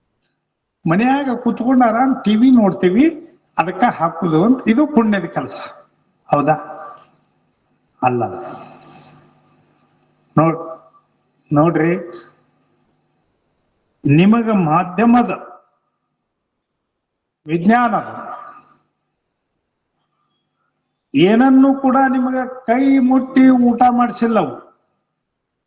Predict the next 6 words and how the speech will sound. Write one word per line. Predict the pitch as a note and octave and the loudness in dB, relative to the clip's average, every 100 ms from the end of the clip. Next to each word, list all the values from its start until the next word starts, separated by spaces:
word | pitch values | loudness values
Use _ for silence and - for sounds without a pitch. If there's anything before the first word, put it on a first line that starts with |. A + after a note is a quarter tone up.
| _ _ _ _ _ _ _ _ _ _ _ _ C#3+ | _ _ _ _ _ _ _ _ _ _ _ _ -8
ಒಟ್ಟಾರೆ | D3 - G#3+ G3+ - - - - - - G2+ - - C#2+ - - _ _ _ _ _ _ _ _ _ _ _ | -8 2 2 2 -6 -10 -10 -12 -14 -14 -16 -16 -18 -18 -20 -20 _ _ _ _ _ _ _ _ _ _ _
ಏನೂ | - D3 F3+ A#3 B3+ C#4 C#4 | -4 2 2 2 2 0 -2
ಕೂಡ | C#4 C4 C#4 C4+ | -4 -4 -2 -2
ನಮ್ಮ | B3 B3 C4 A#3 | -2 -2 -2 -4
ಗುರುಗಳು | G#3+ A#3 A#3 B3+ C4 C4 C#4 C4+ | -4 -4 -4 -2 -2 0 0 2
ನನ್ನ | B3+ B3 | 2 2